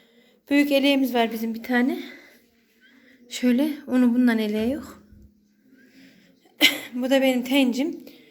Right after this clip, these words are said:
Tenç diyorlar buna burada. Leğen, alüminyum leğen. Unum var. Yarım bir önceden kalma unum var.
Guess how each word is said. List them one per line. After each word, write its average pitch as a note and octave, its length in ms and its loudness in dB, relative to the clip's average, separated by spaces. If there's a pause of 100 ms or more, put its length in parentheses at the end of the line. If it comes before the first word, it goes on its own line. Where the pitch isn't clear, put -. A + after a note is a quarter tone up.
(260)
Tenç C4 320 -2
diyorlar G#3 400 -4
buna G#3+ 220 -8
burada. C4+ 360 -6 (1600)
Leğen, G#3+ 280 0
alüminyum G#3+ 480 -6
leğen. C4+ 300 -6 (1400)
Unum D4 340 4
var. C4+ 160 2
Yarım C4+ 420 0
bir B3+ 300 -6 (240)
önceden C4 440 2
kalma A#3+ 280 0
unum A#3+ 260 -2
var. A#3 220 -4